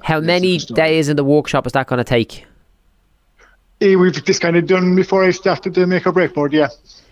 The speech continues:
Speaker 1: Yeah, but let's, let's,
Speaker 2: So
Speaker 1: let's look at it, yeah? How many,
Speaker 2: Yeah.
Speaker 1: how many days is it gonna take you to make that, uh, is it gonna make
Speaker 2: How many days
Speaker 1: in
Speaker 2: did
Speaker 1: the
Speaker 2: it take?
Speaker 1: workshop? Yeah.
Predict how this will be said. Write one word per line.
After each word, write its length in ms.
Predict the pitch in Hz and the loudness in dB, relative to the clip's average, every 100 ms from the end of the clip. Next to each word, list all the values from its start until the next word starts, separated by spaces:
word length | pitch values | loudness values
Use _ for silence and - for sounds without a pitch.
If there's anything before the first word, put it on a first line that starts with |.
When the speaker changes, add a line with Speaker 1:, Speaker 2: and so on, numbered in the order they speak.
| _ | _
Speaker 1:
Yeah, 120 | 269 | -2
but 100 | 226 | 0
let's, 180 | 240 - | -2 -2
let's, 180 | 269 - | -2 0
Speaker 2:
So 60 | 277 | 0
Speaker 1:
let's 160 | 254 | 0
look 160 | 254 247 | 0 0
at 60 | 175 | 0
it, 60 | |
yeah? 180 | 110 185 - _ _ _ _ | 0 -2 -6 _ _ _ _
How 160 | - 214 | -4 -2
many, 180 | 220 | 0
Speaker 2:
Yeah. 100 | 190 | 0
Speaker 1:
how 60 | 185 | 0
many 180 | 226 214 | 0 0
days 360 | 202 202 196 | 2 2 2
is 100 | 170 | 0
it 40 | 160 | -2
gonna 180 | 175 160 | 0 0
take 280 | 165 160 | 0 0
you 60 | 156 | 0
to 120 | 143 | -2
make 340 | 139 139 143 - | 0 0 0 0
that, 260 | 131 120 | -2 -2
uh, 460 | - 120 113 110 98 - _ _ _ _ _ _ _ _ _ _ _ _ _ | 0 2 2 2 -2 -6 _ _ _ _ _ _ _ _ _ _ _ _ _
is 100 | 117 | -10
it 60 | 110 | -6
gonna 160 | 117 110 | -6 -6
make 200 | 117 123 | -2 0
Speaker 2:
How 40 | |
many 100 | 170 | 0
days 240 | 165 185 135 | 2 0 0
Speaker 1:
in 100 | 196 | 0
Speaker 2:
did 40 | |
Speaker 1:
the 40 | |
Speaker 2:
it 60 | 190 | 2
take? 80 | 127 | 0
Speaker 1:
workshop? 320 | - 123 - - _ | 0 -2 -4 -8 _
Yeah. 180 | 143 123 | -2 -2